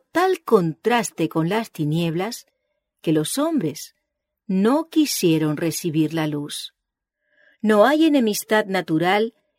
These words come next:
entre los ángeles malignos y los hombres perversos. Ambos son malos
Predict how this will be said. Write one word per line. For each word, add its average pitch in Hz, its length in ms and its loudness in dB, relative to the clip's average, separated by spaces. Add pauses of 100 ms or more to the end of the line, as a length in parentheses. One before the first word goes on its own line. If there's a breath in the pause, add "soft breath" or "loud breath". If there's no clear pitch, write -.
entre 220 300 2
los 190 240 0
ángeles 196 480 0
malignos 226 720 -2 (240)
y 240 100 0
los 190 240 0
hombres 156 320 -4
perversos. 156 840 -6 (640)
Ambos 311 440 4
son 277 260 4
malos 233 560 2